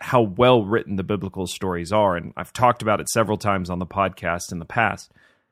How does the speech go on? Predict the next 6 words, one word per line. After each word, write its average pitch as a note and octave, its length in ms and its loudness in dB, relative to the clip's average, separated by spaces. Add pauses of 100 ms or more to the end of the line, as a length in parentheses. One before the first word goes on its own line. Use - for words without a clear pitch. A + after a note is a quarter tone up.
(260)
Alter F#3 380 6
deepened C#3 460 0
my A#2 160 4
appreciation G2+ 960 -2
even G#2 340 0
more. E2+ 360 -4